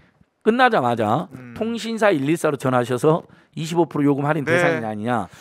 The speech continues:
Speaker 1: 내가 저번에 보증을 받았지만 기간이 꽤 지났다.
Speaker 2: 그러니까요.
Speaker 1: 그다음에 내가
Speaker 2: 알아보고
Speaker 1: 저번에
Speaker 2: 싶다.
Speaker 1: 선택 약정 요금 할인을 받고 있었는데 기간이 꽤 지난 것 같다.
Speaker 2: 네.
Speaker 1: 불안하다.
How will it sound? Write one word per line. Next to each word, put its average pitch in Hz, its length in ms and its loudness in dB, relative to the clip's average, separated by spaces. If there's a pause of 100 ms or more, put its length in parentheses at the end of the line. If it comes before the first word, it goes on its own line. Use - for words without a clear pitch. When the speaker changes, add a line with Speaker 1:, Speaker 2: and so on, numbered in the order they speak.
(200)
Speaker 1:
내가 165 180 6
저번에 165 280 2
보증을 165 340 0
받았지만 147 640 0
기간이 139 280 -8
꽤 180 120 -4
지났다. 117 600 -2
Speaker 2:
그러니까요. 135 500 -4
Speaker 1:
그다음에 101 40 -8
내가 165 140 0
Speaker 2:
알아보고 160 200 2
Speaker 1:
저번에 160 320 0
Speaker 2:
싶다. 139 220 0 (180)
Speaker 1:
선택 214 240 -2
약정 196 200 0
요금 185 120 0
할인을 185 460 -2 (280)
받고 - 280 -2
있었는데 165 420 -4
기간이 175 340 -6
꽤 220 120 -4
지난 156 240 -6
것 147 80 -2
같다. 131 340 -2
Speaker 2:
네. - 60 -10
Speaker 1:
불안하다. 139 580 2